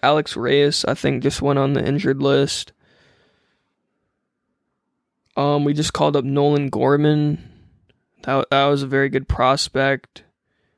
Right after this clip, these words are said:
We got, uh, Dylan Carlson. So, I mean, we got, like, a good young core. Um,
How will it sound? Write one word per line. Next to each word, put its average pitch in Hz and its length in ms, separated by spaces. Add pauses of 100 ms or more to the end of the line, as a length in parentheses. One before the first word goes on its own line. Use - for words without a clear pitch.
(320)
We 143 100
got, 139 440
uh, 123 400 (120)
Dylan 151 320
Carlson. 147 1000 (1200)
So, 190 380
I 185 120
mean, 208 200
we 233 100
got, 202 320
like, 254 120
a 170 120
good 170 320
young 156 400
core. 180 680 (1040)
Um, 147 480